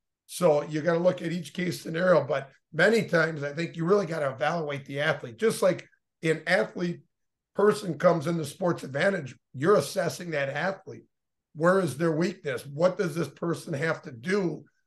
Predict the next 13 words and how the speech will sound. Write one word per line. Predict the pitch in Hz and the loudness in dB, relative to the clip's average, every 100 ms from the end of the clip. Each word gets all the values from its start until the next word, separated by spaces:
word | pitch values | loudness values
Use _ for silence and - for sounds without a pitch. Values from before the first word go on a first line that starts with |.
| _ - | _ -4
to | 156 | -4
be | 135 170 | -2 0
able | 175 151 143 | 2 0 -4
to | 160 | -8
perform | - 139 - 170 185 | -6 -6 0 2 2
these | 156 131 | 0 -8
skills | - 165 143 107 | -10 -8 -8 -6
better? | 147 190 165 135 139 _ _ _ | -4 -2 -2 -6 -10 _ _ _
But | - | -2
I | 156 | -2
think | 165 165 | 0 -4
sometimes | - 208 185 175 143 | 0 0 4 2 0
parents, | 170 165 160 | -2 -2 -2